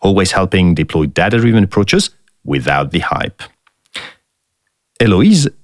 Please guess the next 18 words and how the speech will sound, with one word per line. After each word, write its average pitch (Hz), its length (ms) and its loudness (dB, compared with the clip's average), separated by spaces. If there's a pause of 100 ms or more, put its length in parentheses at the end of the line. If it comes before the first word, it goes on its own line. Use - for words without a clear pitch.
has 165 140 -2
carved 196 340 0 (300)
out - 480 -2 (280)
her 127 100 2
own 147 180 4
career 160 340 0
path 92 580 -2
from - 300 -4
the 82 80 -2
trenches. 87 540 -2 (340)
After - 220 0
a - 60 -4
P 139 160 2
H 104 100 -2
D 110 120 2
in 87 280 0
quantum 78 480 -2
physics, - 640 -2